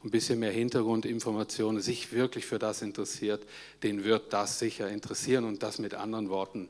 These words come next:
oder mit anderen Auffassungen oder Aufmerksamkeit auch lesen, denke ich.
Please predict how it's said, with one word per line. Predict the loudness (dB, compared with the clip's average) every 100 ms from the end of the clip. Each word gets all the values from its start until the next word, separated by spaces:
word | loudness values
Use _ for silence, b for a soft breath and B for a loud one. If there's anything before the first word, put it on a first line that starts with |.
| B
oder | -6 -4
mit | -4 -6
anderen | -6 -4 -4
Auffassungen | -4 -2 -2 -2 -4 -2 -2 -2
oder | -4 -4 -6 B B
Aufmerksamkeit | 0 0 0 -2 -2 -6 -4 -2
auch | -2 -4
lesen, | -4 -4 -4 -6
denke | -10 -14 -16 -18 -16
ich. | -18